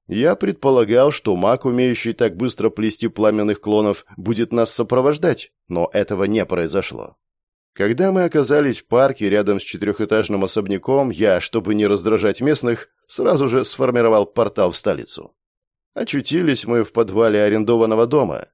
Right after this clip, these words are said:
и первые несколько секунд я потратил на понимание, был тут кто-нибудь в наше отсутствие или нет. В итоге пришел к выводу, что незваных гостей не было,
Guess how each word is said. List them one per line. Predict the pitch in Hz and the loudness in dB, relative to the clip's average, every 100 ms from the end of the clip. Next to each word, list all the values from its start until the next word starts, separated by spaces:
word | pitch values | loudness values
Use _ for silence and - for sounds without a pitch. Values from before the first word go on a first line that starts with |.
| _ | _
и | - | -8
первые | 104 113 110 107 | -4 0 2 4
несколько | 104 104 - 98 104 | 2 0 -2 -4 -4
секунд | - 104 139 127 | -4 -4 -2 -2
я | 95 95 | 2 0
потратил | - 107 110 107 110 98 | 2 -2 0 -2 0 -2
на | 107 98 | 0 0
понимание, | - 107 98 104 123 117 107 - - | 0 0 0 0 0 0 0 -4 -16
был | 87 131 156 | -4 -2 0
тут | 170 165 | -2 -2
кто-нибудь | - 156 127 107 104 | -2 0 0 -2 -2
в | |
наше | 104 90 101 | -2 -2 0
отсутствие | 104 - 95 - 64 - - | -2 -2 -6 -8 -12 -16 -12
или | - 131 135 | -2 0 2
нет. | 90 - - _ _ _ _ _ _ | 0 -6 -18 _ _ _ _ _ _
В | 98 107 | -4 -2
итоге | 147 214 190 202 131 | 0 0 2 0 0
пришел | - 110 117 202 | 0 -2 0 -2
к | 202 | -2
выводу, | 117 160 160 135 | 0 0 2 0
что | 117 110 | -2 -2
незваных | 107 98 104 143 120 95 | -2 -2 0 2 0 0
гостей | 113 107 104 92 | 0 0 -4 -2
не | 120 | 0
было, | 143 135 127 117 | 0 2 2 0